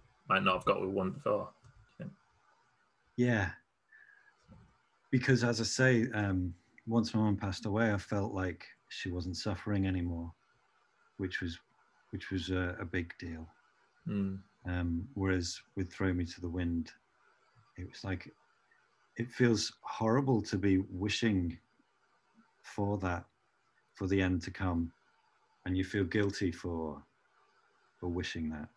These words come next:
Speaker 2: But it's also natural because you don't wanna see your loved ones suffering in such a way. So it's, it, that was kind of, it was mixed feelings
Speaker 1: Yeah.
Speaker 2: with Throw Me to the Wind. Whereas the other two, um,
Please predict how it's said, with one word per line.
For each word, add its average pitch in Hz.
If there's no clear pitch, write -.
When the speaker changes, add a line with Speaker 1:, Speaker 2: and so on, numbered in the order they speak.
Speaker 2:
But 90
it's -
also 95
natural 98
because 85
you 85
don't 90
wanna 87
see 85
your 82
loved 85
ones 82
suffering 87
in 80
such 78
a 87
way. 82
So 98
it's, 95
it, 107
that 104
was 98
kind 104
of, 92
it 92
was 95
mixed 95
feelings 92
Speaker 1:
Yeah. 151
Speaker 2:
with 143
Throw 92
Me 85
to -
the 87
Wind. 80
Whereas 90
the 101
other 104
two, 95
um, 87